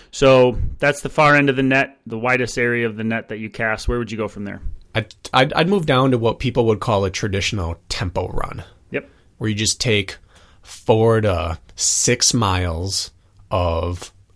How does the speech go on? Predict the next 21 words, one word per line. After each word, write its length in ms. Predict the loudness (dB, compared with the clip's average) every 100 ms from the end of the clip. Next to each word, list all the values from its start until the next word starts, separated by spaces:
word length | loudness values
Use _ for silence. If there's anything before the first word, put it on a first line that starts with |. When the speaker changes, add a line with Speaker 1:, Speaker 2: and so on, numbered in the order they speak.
| 2
Speaker 2:
around 800 | 4 4 2 2 2 0 0 -4
threshold 720 | -8 -4 -2 -2 -2 -2 -2
work. 420 | -2 -2 -4 -8 -16 -6
It's 160 | -6 -4 -8
probably 600 | -6 -2 0 2 2 0
going 340 | 0 0 0
to 60 | -2
be 420 | -2 -2 0 -2 -8 _ _
noticeably 720 | -6 -2 0 0 0 0 -2
slower 580 | 2 2 2 0 0 0
than 200 | -2 -6 -6
actual 640 | -2 -2 -2 -4 -4 -4 -6
threshold 580 | -4 -4 -2 -2 -2
work. 300 | -2 -4 -6 -18 -20 _ _ _ _ -8
Because 300 | -2 -2 -2
remember, 500 | 0 2 2 0 -6 -14 -20 -20 -10
we're, 180 | -4 -4 -2
we're 140 | -2
balancing 560 | 2 2 2 2 2 2
the 60 |
variables. 720 | 2 0 0 -4 -8 -12 -12